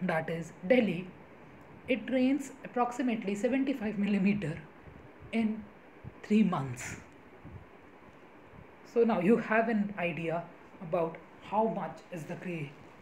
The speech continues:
it's, it's nine fifty M millimeters. Okay. So now we come to floods. Floods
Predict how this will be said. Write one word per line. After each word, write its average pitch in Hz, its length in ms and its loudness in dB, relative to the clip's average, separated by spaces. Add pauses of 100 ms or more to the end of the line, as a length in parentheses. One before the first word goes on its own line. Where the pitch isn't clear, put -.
(220)
it's, 175 240 -6
it's - 260 -10
nine 208 220 0
fifty 208 380 -6
M 185 260 -2
millimeters. 156 600 -4 (960)
Okay. 233 320 -4 (4000)
So 214 80 0
now 254 500 4
we 202 120 2
come 190 320 -2
to 208 80 0
floods. 156 560 -4 (960)
Floods 302 480 0